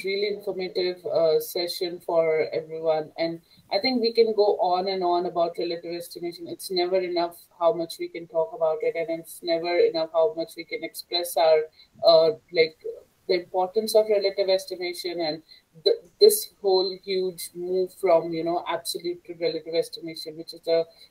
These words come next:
which is one of the things that we really advocate in Agile as well, to move into this direction of estimating versus, and predictability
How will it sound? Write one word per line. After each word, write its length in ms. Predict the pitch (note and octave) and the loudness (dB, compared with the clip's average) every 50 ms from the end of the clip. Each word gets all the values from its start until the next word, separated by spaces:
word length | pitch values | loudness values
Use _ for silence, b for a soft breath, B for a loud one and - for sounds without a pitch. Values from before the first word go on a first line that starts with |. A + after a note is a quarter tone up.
| b _ _ | b _ _
which 200 | F#3+ G3+ G3 A3 | 2 6 8 8
is 140 | A3 G#3+ | 8 10
one 180 | G3+ G3+ F#3 F#3+ | 8 6 8 6
of 160 | G3+ G3 F#3+ - | 2 0 2 2
the 260 | G3 F#3+ F#3+ F#3+ F#3 F#3 - | 4 6 6 6 4 2 -2
things 260 | G3 F3 F3+ F#3 - | -4 -4 -4 -6 2
that 240 | - E3+ E3 E3+ _ - | 2 2 2 2 _ -10
we 100 | F#3 F3 | -10 -8
really 300 | E3 F3+ F3+ F3 F#3 F3 | -8 -8 -4 -2 2 2
advocate 480 | E3 E3 E3 E3+ _ - F3+ E3+ E3+ - | 2 2 2 -4 _ -6 -6 -6 -4 -4
in 160 | - F3 E3 - G#2+ | -8 -8 -8 -10 -14
Agile 360 | - - - D#3+ D#3 D#3+ D#3+ | -12 -2 -2 0 0 0 -2
as 160 | D#3+ D#3 - - | -2 -4 -2 -2
well, 380 | D#3+ D#3 D#3 D#3 D3+ D3+ D#3 D#3 | -2 0 0 -2 -4 -6 -10 -12
to 100 | _ E3+ E3 | _ -18 _
move 320 | F3 - E4+ E4+ E4+ - - | -12 -10 -10 -10 -10 -10 -12
into 240 | - - _ - - - | -14 -10 _ -10 -6 0
this 320 | - - - D#3 - - _ _ | 0 0 0 0 -10 -20 _ _
direction 520 | D#3+ D3+ D3 D3+ D#3 D#3 - - E3 D#3 D#3 | -2 2 2 2 0 0 -6 -10 -10 -8 -6
of 220 | D3+ D3+ D3+ - _ _ b b b b b _ - | -4 -4 -4 -6 _ _ b b b b b _ -2
estimating 800 | E3+ E3 - - - F3 F3 E3 D#3+ D#3+ D#3+ D3+ D3+ D3+ C#3+ D3 | -2 -2 -2 -8 -6 -4 -4 -4 -2 0 0 0 0 -2 -6 -2
versus, 520 | D3+ D#3 D3+ D3+ - - - D3+ D3+ D3+ - - | 4 4 4 4 2 0 2 2 2 2 0 2
and 180 | F#3+ G3+ A3 G#3 | 2 2 2 2
predictability 920 | G#3+ G3+ F#3 F4+ - _ - E3 - D#3 D#3 D#3 D3+ D#3 - C#3+ C#3+ C#3+ | 2 2 2 0 0 _ -4 0 2 4 4 4 4 4 0 -6 -4 -4